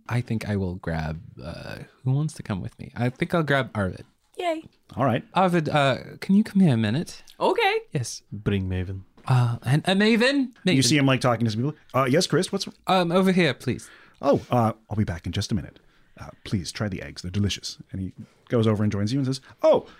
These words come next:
Speaker 3: I see you've met our friend Pilder, Pilder Sherfine."
Speaker 1: Pilder? Oh, yes. I'm sorry. Yes.
Speaker 3: No, it's fine. Yeah, I think he wanted to speak with you. That's right.
Speaker 1: Yes, I wasn't sure what about. I, I thought that at least a few of the members of the team should be here.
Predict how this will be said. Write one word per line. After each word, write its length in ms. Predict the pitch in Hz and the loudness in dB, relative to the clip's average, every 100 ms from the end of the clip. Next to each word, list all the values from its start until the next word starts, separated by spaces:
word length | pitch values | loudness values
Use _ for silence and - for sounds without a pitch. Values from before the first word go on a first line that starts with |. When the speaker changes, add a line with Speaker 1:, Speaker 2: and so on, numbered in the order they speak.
| _ _ - | _ _ -12
Speaker 3:
I 380 | 80 82 95 | -10 -4 0
see 200 | 101 - | 0 4
you've 240 | 127 131 131 | 6 6 6
met 140 | 143 | 6
our 120 | 156 | 4
friend 400 | 156 170 165 160 151 | 2 2 2 2 0
Pilder, 360 | 254 269 123 - - | 2 2 2 -2 -2
Pilder 220 | 113 120 | 2 2
Sherfine." 500 | 107 147 127 87 71 - _ | 4 2 0 -6 -10 -20 _
Speaker 1:
Pilder? 580 | - 339 285 101 90 104 - | -16 -6 -2 0 -2 -4 -4
Oh, 220 | 233 254 127 | 0 2 2
yes. 340 | 139 127 - - _ - | 0 -4 -4 -14 _ 0
I'm 120 | 165 | 2
sorry. 440 | 160 160 120 117 120 | 4 2 2 2 0
Yes. 380 | 107 98 - - _ - | -4 -4 -6 -18 _ -4
Speaker 3:
No, 200 | 90 196 | 2 2
it's 120 | 139 | 2
fine. 180 | 190 160 | 2 2
Yeah, 160 | 120 | 2
I 60 | 104 | 2
think 160 | 123 117 | 2 4
he 60 | |
wanted 160 | 127 147 | 4 4
to 60 | 156 | 2
speak 240 | - - | 0 0
with 120 | 240 | -2
you. 120 | - - _ | -6 -14 _
That's 180 | - 214 | -2 2
right. 260 | 156 214 - - | 2 2 -2 0
Speaker 1:
Yes, 380 | 170 107 - - | 0 0 -8 -2
I 180 | 131 131 | 2 4
wasn't 280 | 143 135 120 | 4 2 0
sure 120 | 107 | 2
what 120 | 95 | 0
about. 340 | 98 123 127 113 | 2 2 4 2
I, 200 | 110 113 | 0 -4
I 60 | |
thought 240 | 120 135 - | -4 -6 -2
that 120 | 117 | -6
at 40 | - - - - - _ | -6 -12 -18 -18 -20 _
least 280 | 185 190 - | 2 4 0
a 40 | |
few 280 | - 190 170 | -2 2 2
of 60 | 135 | 4
the 60 | |
members 320 | 120 107 95 90 | 4 4 2 -2
of 60 | 92 | -4
the 60 | |
team 220 | - 98 | -2 0
should 180 | 92 92 | -2 -4
be 100 | 87 | -6
here. 300 | 87 85 82 | -6 -8 -10